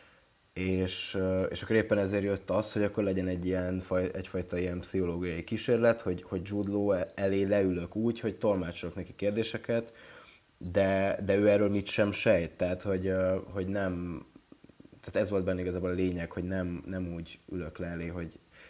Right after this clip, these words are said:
„Figyelj, Marci, ö, most Beck Zoli kérdéseit fogom, ö, ö, felolvasni, kérlek válaszolj”, hanem, ö, tehát a legvégén, ö, a legvégén közöltem ezt vele, mert,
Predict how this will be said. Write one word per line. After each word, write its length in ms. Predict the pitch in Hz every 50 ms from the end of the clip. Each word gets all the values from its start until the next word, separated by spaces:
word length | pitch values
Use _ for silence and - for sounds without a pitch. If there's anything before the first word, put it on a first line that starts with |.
| - _
„Figyelj, 320 | - - 90 87 82 82
Marci, 720 | 85 87 92 92 92 - - - 92 87 87 80 - - -
ö, 240 | - 85 82 80 80
most 220 | 82 85 85 87
Beck 200 | 92 95 92 90
Zoli 200 | 87 87 82 82
kérdéseit 500 | - 95 85 82 82 80 - 85 80 -
fogom, 420 | - - 85 82 73 62 67 - - - _ -
ö, 100 | - 76 69 71 64 57 58 - - -
ö, 180 | - 65 - - -
felolvasni, 920 | - - 110 110 117 110 104 104 95 - - 101 92 90 85 85 76 -
kérlek 320 | - - 85 69 58 - -
válaszolj”, 580 | 87 90 92 104 110 - - - 120 117 110
hanem, 380 | 107 110 107 104 101 101 101 98
ö, 220 | 98 98 98 95 101 - - - - - - - - - -
tehát 140 | 107 -
a 40 | 113
legvégén, 800 | 107 107 101 90 90 95 92 90 87 85 87 85 82 85 87 85 - - -
ö, 300 | - 85 85 85 85 85 85 85 - - - - _ _ _ _ _ _ _ _ - - - - - - -
a 40 | 92
legvégén 400 | 95 95 87 85 85 85 85 82
közöltem 440 | - 92 82 85 82 80 - 85 87
ezt 140 | 82 - -
vele, 200 | 80 73 76 82
mert, 400 | 80 80 80 82 - - -